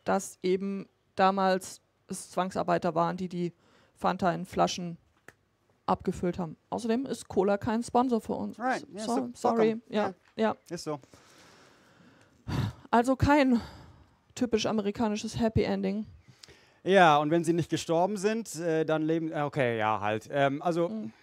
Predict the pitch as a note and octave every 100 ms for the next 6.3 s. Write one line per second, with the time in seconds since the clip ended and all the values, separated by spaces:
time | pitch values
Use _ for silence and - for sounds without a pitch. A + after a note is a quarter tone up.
0 | _ D3 B2+ B2 C3+ D3 A#3+ F3 D3 A#2
1 | G#2+ G2+ - - - _ - C3 C3 B2+
2 | A#2 - - - _ C#3 C3+ C3+ D3 C#3+
3 | G#3 G3+ E3 - A#2 F#2+ F2 - _ _
4 | _ _ _ _ - E3+ G3 F3+ - D3+
5 | - D3 B2+ A2+ F#3+ E3+ - C3 B2+ A#2+
6 | A2 C3+ F3+